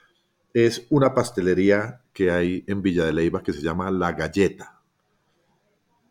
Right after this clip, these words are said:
donde, no estoy exagerando, creo que me comí la mejor milhoja que me he comido en mi vida.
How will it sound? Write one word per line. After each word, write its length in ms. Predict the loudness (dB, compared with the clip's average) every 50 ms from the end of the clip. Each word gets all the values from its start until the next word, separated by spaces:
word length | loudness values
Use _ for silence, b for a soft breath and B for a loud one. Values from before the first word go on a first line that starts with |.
| _ _ _
donde, 800 | 0 2 2 2 2 2 4 6 8 8 8 6 4 0 -6 -16 _ _ _ _ _ _ _ _ _ _ _ _ _ _ _
no 220 | -2 2 4 4
estoy 280 | 4 4 6 6 6 6
exagerando, 760 | 4 4 0 0 2 2 2 2 0 0 -4 -10 -16 -18 -20 _ _ _ _ _ _ _ _
creo 240 | 2 4 6 6 4
que 80 | 4
me 380 | 2 2 2 2 0 0 -8 -20 _ _ _
comí 340 | -4 -2 0 2 4 4 4
la 160 | 4 2 0
mejor 680 | 0 -2 -2 -2 0 4 6 6 6 6 4 0 -4 -6 -4
milhoja 600 | -2 -2 0 2 2 2 2 2 -2 -4 -6 -6
que 100 | -6 -6
me 100 | -6 -6
he 20 |
comido 360 | -4 -4 0 0 2 2 0
en 100 | 0 -2
mi 80 | -4 -4
vida. 340 | -6 -6 -8 -10 -14 _